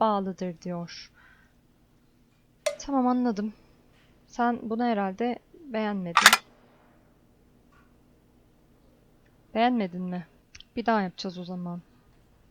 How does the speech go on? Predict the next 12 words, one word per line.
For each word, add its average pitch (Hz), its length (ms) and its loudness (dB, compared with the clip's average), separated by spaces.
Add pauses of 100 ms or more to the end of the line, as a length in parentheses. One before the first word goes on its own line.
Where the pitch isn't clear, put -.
(960)
Ha. 214 360 2 (960)
Kasim'le 220 440 -2 (100)
konuşacakmışız. - 1120 -6 (240)
"Anlaşılan 277 440 4
mutfakta 311 400 0
çalışmanın 294 420 -2
püf - 240 -8
noktalarını 269 720 2
yeniden 269 420 2
kavramaya 190 640 -2
başladın." 180 600 -6
diyor. 185 380 -4